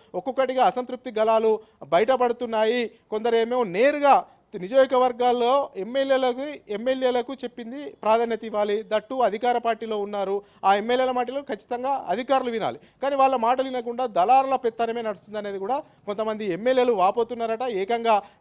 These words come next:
పిసిసి అధ్యక్షుడు మహేష్ కుమార్ గౌడ్కు ఫిర్యాదులు చేశారట. కొంతమంది ఎమ్మెల్యేలు అయితే, ఆ, ఏకంగా చెప్పారట, "ప్రభుత్వం మేము సంవత్సరం ప-, పైన పాలన జరిగింది, సంవత్సరం కాలం పాటు నిశ్శబ్దంగా ఉన్నాము, ఏ మాటలు మాట్లాడలేదు,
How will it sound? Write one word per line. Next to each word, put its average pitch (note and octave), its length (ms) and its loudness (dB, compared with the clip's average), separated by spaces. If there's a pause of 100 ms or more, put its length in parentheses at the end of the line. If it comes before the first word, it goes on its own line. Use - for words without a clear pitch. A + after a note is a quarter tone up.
పిసిసి A3 360 -6
అధ్యక్షుడు A3+ 580 -2 (220)
మహేష్ G3+ 260 2
కుమార్ B3+ 260 0
గౌడ్కు B3+ 300 0
ఫిర్యాదులు B3 460 -4
చేశారట. B3 420 -4
కొంతమంది A#3+ 640 -4
ఎమ్మెల్యేలు C4 340 0
అయితే, C4+ 280 0 (300)
ఆ, A3+ 300 4
ఏకంగా C#4+ 400 -2
చెప్పారట, A#3+ 380 0
"ప్రభుత్వం B3+ 640 -4
మేము A#3+ 420 -2
సంవత్సరం A#3 360 -6 (100)
ప-, A3 40 -8
పైన A3 540 -2
పాలన A3 260 0
జరిగింది, G3+ 580 -6 (280)
సంవత్సరం B3 380 0
కాలం A#3+ 260 2
పాటు A#3+ 240 -2
నిశ్శబ్దంగా A3+ 580 -4
ఉన్నాము, G3+ 540 -2 (140)
ఏ G3+ 160 0
మాటలు A3+ 360 0
మాట్లాడలేదు, G3+ 720 -2